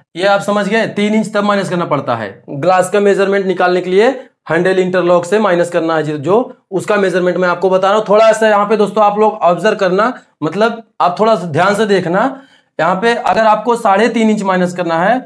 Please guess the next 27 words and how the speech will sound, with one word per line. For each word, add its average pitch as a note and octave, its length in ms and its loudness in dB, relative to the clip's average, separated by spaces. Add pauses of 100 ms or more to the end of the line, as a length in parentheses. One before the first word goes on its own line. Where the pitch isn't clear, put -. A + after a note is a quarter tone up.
(280)
तो F#3+ 60 2
आपको F#3 260 2
दोस्तों G3 280 -2
यहाँ F3 240 0
पे G#3 120 0 (440)
बेयरिंग F3 340 0
बॉटम F3+ 340 -2
दोनों F3 360 0
लगाना D3+ 320 0
पड़ेगा, C#3 360 -4
बेयरिंग D#3+ 340 -4
बॉटम D#3 300 -6
प्लस D#3+ 360 -4
बेयरिंग D3 320 -6
बॉटम। C3 380 -6 (600)
बीबी D#3+ 300 -8
दोस्तों F3 300 -4
यहाँ D#3+ 120 -2
पे E3 100 -4
हम E3 140 -2
लिखते D#3 240 -4
हैं, F3 120 0
तो F#3 100 -4
अपना E3 260 -4
बीबी D3 280 -6
मत D#3 140 -6
समझना। D#3 420 -6